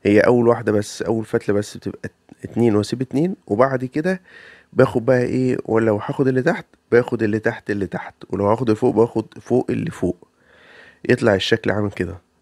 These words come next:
بصوا حضراتكم الميلة اللي تحت عاملة ازاي والميلة اللي فوق عاملة ازاي. طبعًا العرض بتاع الريجة دي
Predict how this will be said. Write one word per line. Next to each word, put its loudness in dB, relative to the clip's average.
بصوا -4
حضراتكم 0
الميلة 2
اللي -2
تحت -8
عاملة 0
ازاي -4
والميلة 2
اللي -2
فوق 0
عاملة 0
ازاي. -2
طبعًا 4
العرض 0
بتاع -2
الريجة -2
دي -4